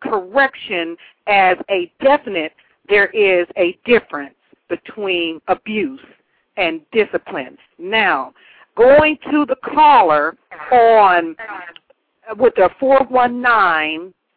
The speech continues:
six two seven two. Two minutes to you too, sir, if we can keep it at two minutes so that I can, uh, get to the next caller. Are you there?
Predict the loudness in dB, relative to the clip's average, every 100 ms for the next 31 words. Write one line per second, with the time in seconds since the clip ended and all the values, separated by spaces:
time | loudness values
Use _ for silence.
0 | _ _ _ _ _ _ _ _ -20 -6
1 | -6 -6 -8 -8 -8 -8 -2 -2 -2 -6
2 | -6 -4 -4 -6 _ _ -14 -2 0 0
3 | 0 -2 -4 -8 -8 -6 -6 -6 -8 -8
4 | -8 -2 0 2 0 _ -2 -2 -2 -10
5 | -10 -10 -10 -12 -10 -8 -4 -2 -2 -4
6 | -12 -8 -6 -6 -8 -4 -2 -2 -2 0
7 | 2 0 -6 -8 -4 -4 -6 -14 -12 -4
8 | -4 -2 -4 -2 -6 -2 -4 -4 -14 -2
9 | 2 2 2 -2 -4 -12 -20 -20 -20 _
10 | _ _ _ _ _ _ _ -4 0 0
11 | 2 2 4 2